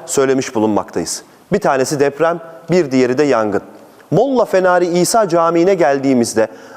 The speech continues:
aslında iki kilisenin birleşimiyle sonradan camiye dönüştürülmüş olan burası depremlerden ziyade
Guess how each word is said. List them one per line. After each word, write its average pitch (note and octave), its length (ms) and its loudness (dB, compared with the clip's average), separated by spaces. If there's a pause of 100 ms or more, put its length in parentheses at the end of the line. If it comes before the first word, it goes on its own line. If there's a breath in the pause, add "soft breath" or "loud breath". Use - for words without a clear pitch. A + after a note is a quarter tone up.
aslında F3 520 0 (260 loud breath)
iki D#3+ 220 0
kilisenin F3 520 0
birleşimiyle D3+ 800 0 (280 loud breath)
sonradan D#3+ 580 0
camiye D3+ 440 2
dönüştürülmüş C#3+ 600 0
olan B2 240 0 (280 loud breath)
burası F#3 540 2 (680 loud breath)
depremlerden G3+ 1000 0
ziyade D3+ 720 2